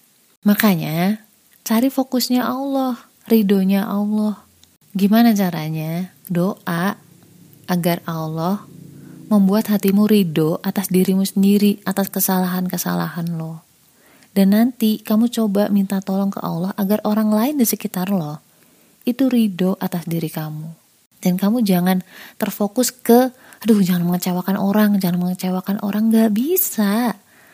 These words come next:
Haknya orang untuk bersikap ke kamu. Kalau kamu menuntut orang lain nggak boleh kecewa sama kamu, itu kamu sama-sama demandingnya sama mereka.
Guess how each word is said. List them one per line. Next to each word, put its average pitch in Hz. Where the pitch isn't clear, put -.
Haknya 269
orang 302
untuk 269
bersikap 226
ke 240
kamu. 233
Kalau 240
kamu 311
menuntut 247
orang 208
lain 220
nggak 180
boleh 170
kecewa 185
sama 180
kamu, 220
itu 349
kamu 330
sama-sama 240
demandingnya 180
sama 190
mereka. 180